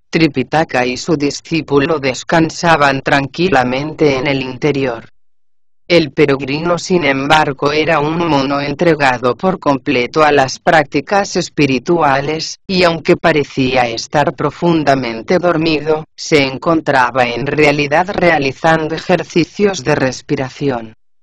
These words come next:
Se percató enseguida del incansable trasiego de los monjes y del ruido que estos hacían al partir la madera.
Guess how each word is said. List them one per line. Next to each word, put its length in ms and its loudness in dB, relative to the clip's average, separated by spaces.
Se 300 0
percató 580 0
enseguida 680 -2
del 180 0
incansable 1000 0
trasiego 600 0
de 140 0
los 220 -2
monjes 560 -2
y 60 0
del 180 -4
ruido 440 -2
que 280 0
estos 440 -4
hacían 540 0
al 140 -4
partir 560 0
la 160 4
madera. 580 -2